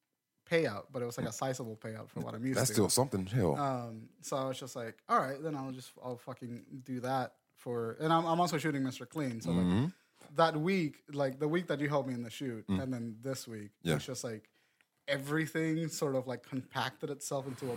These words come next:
Speaker 1: bullet.
Speaker 2: Yeah.
Speaker 1: And then someone just, like, Hadouken that bullet
Speaker 2: Yep.
Speaker 1: at me.
Speaker 2: Yep.
Speaker 1: And then I had to be, like, I had to, like, Neo my way out of that shit.
Speaker 2: Oh.
Speaker 1: Um, it was just, like, that was a lot of metaphor for simply
Speaker 2: No,
Speaker 1: saying
Speaker 2: I'm,
Speaker 1: that I
Speaker 2: I'm
Speaker 1: was
Speaker 2: with you, though.
Speaker 1: stressed.
Speaker 2: I'm with you.
Speaker 1: Um,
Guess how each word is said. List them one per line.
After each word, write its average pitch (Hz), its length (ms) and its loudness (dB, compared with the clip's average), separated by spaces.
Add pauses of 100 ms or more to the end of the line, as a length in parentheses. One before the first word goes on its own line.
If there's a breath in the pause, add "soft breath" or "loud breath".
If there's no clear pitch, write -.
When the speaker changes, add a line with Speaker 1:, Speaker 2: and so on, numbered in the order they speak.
(100)
Speaker 1:
bullet. 143 420 -2
Speaker 2:
Yeah. 85 240 2 (100)
Speaker 1:
And 139 200 -4
then 127 160 -2
someone 139 420 -4
just, 127 160 -6
like, 120 140 -8
Hadouken 123 540 -6
that 110 200 -8
bullet 120 300 -4
Speaker 2:
Yep. - 120 4
Speaker 1:
at 117 120 -8
me. 175 180 -4 (120)
Speaker 2:
Yep. 90 180 0 (120)
Speaker 1:
And 135 140 -8
then 131 140 0
I 127 80 2
had 135 220 -2
to 147 100 -6
be, 127 400 -2
like, 127 200 -6
I 131 60 -6
had 131 140 -6
to, 147 80 -8
like, 123 180 -6
Neo 123 320 -4
my 113 160 -10
way 110 240 -12
out 110 140 -14
of 107 80 -14
that 107 160 -18
shit. 67 180 -10
Speaker 2:
Oh. 73 320 0 (340 loud breath)
Speaker 1:
Um, 131 280 -2
it 135 100 -2
was 139 160 -4
just, 151 180 -2
like, 131 240 -2
that 151 100 -8
was 180 120 -8
a 135 60 -6
lot 127 160 -6
of 113 100 -10
metaphor 117 460 -10
for 113 180 -14
simply 123 300 -2
Speaker 2:
No, 123 60 10
Speaker 1:
saying 117 180 4
Speaker 2:
I'm, 147 80 8
Speaker 1:
that 165 60 4
I 156 40 6
Speaker 2:
I'm 208 60 6
Speaker 1:
was 240 60 8
Speaker 2:
with 180 80 4
you, 147 100 8
though. 165 80 6
Speaker 1:
stressed. - 280 -2
Speaker 2:
I'm 202 120 4
with 190 140 6
you. 240 100 0 (100)
Speaker 1:
Um, 165 300 4